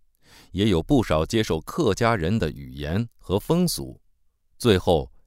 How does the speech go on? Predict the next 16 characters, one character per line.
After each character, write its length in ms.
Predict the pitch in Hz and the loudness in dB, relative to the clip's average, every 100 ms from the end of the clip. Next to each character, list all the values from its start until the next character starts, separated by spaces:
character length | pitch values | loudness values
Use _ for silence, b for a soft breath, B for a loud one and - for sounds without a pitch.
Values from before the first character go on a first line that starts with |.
| - | -8
也 280 | 82 80 | -4 -2
自 280 | - 165 131 | -4 -2 -2
称 240 | - 123 123 | 0 -2 -4
客 280 | - 117 73 | -4 -4 -2
家 200 | 82 78 | -4 -4
人。 220 | 67 67 - _ _ _ _ _ _ _ _ _ _ _ _ _ _ _ _ _ _ _ - | -8 -14 -20 _ _ _ _ _ _ _ _ _ _ _ _ _ _ _ _ _ _ _ -2
明 240 | 92 127 | 2 4
朝 180 | 85 85 | 4 0
时 160 | - | -2
期， 320 | 82 - 90 - _ _ _ _ _ _ _ | -6 -4 -6 -8 _ _ _ _ _ _ _
由 200 | 92 101 143 | 2 4 4
政 280 | - 202 110 | 4 2 2
府 200 | - 85 | -2 -4
主 240 | - 139 | -2 -2
导 260 | 76 65 78 | -2 -4 -2
的 220 | 87 | -4